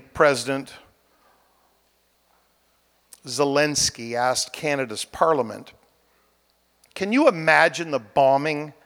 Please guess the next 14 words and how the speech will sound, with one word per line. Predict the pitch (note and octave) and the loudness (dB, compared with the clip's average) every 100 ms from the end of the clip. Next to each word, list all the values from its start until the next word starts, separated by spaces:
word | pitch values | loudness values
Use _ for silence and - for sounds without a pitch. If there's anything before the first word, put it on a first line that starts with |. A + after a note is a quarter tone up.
| _ _ _ | _ _ _
of | - | -8
the | B2 B2+ - | -8 -6 0
Ottawa | C#3+ C#3+ B2 A#2 C#3+ | 2 2 0 -2 -2
airport? | C#3+ C#3+ - E3 F#3+ - _ _ _ _ _ _ _ _ _ | -4 -4 -6 -6 -6 -8 _ _ _ _ _ _ _ _ _
Can | - | -2
you | G3+ A3+ | 4 6
imagine | F#3 E3+ E3 F3 | 6 6 4 -2
that | D3 | -6
someone | A#2+ - D#3+ D#3+ D#3+ D#3 | -2 2 0 0 -2 -4
is | C#3 C#3+ A#2+ | -4 -2 -2
laying | C3+ D3 D3+ D3 C3+ | 0 0 0 -2 -4
siege | - - F3+ F3+ F3 C#3 - _ _ _ _ | -4 -4 -6 -6 -8 -10 -12 _ _ _ _
to | C3+ | -6
Vancouver? | B2+ C#3 B2 - F#3 D#3+ F3+ | -2 -2 -4 -8 -8 -4 -4